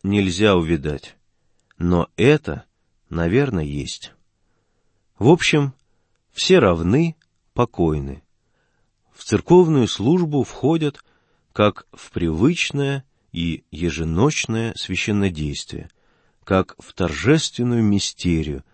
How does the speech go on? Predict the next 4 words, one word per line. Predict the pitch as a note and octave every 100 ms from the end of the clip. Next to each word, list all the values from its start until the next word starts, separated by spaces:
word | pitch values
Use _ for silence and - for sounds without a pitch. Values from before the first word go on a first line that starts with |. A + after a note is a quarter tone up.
| _ _ _ _
протекающую | - - F#2 A#2 C3 B2 - A2 G#2 -
на | E2+ E2+
вершинах | D#2+ - - A2+ G#2 F2
духа, | D2 E2+ D2+ - C#2